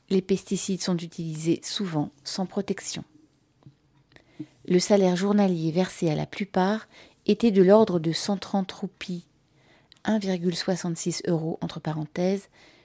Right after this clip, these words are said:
jusqu'en décembre dernier, inférieur au salaire minimum, ouvrez la parenthèse, trois virgule soixante-dix euros par jour au Bengale occidental,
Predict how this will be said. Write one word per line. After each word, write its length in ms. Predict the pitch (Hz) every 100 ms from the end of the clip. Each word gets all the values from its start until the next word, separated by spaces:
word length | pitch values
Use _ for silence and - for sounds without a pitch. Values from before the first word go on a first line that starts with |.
| _ 196
jusqu'en 440 | 180 - 196 185
décembre 500 | 180 180 196 190 180
dernier, 500 | 170 170 170 175 185 _ - - _ -
inférieur 640 | 180 - 180 170 185 185
au 80 | 170
salaire 340 | - 170 165
minimum, 600 | 175 175 170 160 160 170 175 _ _ _ _ _ -
ouvrez 240 | 165 175
la 80 | 156
parenthèse, 680 | - 156 156 - 175 175 - _ _ _ _
trois 260 | - 202 196
virgule 380 | 190 180 175 170
soixante-dix 720 | - 196 190 190 185 185 -
euros 280 | - 180 180
par 240 | - 170 170
jour 320 | 180 180 -
au 80 | 185
Bengale 500 | 170 170 170 175 185
occidental, 760 | - - 165 160 - 170 170